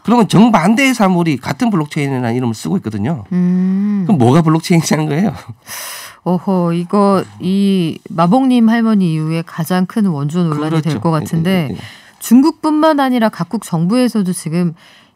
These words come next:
Speaker 2: 여기에 대해서 나름대로 입장을 정해가는 모양이에요.
Speaker 1: 예, 예.
Speaker 2: 그러니까 일단은 중앙은행의 발권력에 대응하는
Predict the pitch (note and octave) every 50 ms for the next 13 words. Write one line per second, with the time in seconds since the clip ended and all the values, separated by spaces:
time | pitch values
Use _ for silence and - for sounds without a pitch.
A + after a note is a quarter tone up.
0 | - E3 E3+ G3 A3 D#4 D#4+ C#4+ D4+ C#4+ C4+ B3 B3 A#3 F#3 D#3+ D3+ D#3+ G3+ A#3
1 | B3 A#3+ A#3 F#3 E3+ C#3 - - - B3 A#3+ A#3 G#3 - - F3 E3 G#3 C4 C4
2 | C#4+ C4+ B3+ B3 F3+ C3 C3+ D3 D#3+ E3 E3 D3+ C#3 B2+ B2+ B2+ A#2+ A#2 G#2+ G#2
3 | F#2+ F2+ G2 - - B3 D4 - _ - C4+ B3+ B3 A3+ B3 C4+ C#4+ D4 D4 D4
4 | - - - F#3 G3 G#3 G#3 G3 F#3 F3+ F3 E3+ E3+ - - D3+ C#3+ - - A3+
5 | A#3 A3 G#3 G3+ F#3+ E3+ F3 D#3+ D3 - D#3+ D#3+ E3+ F#3 F#3 F3 E3+ D#3+ E3 F3
6 | F#3 G#3 G#3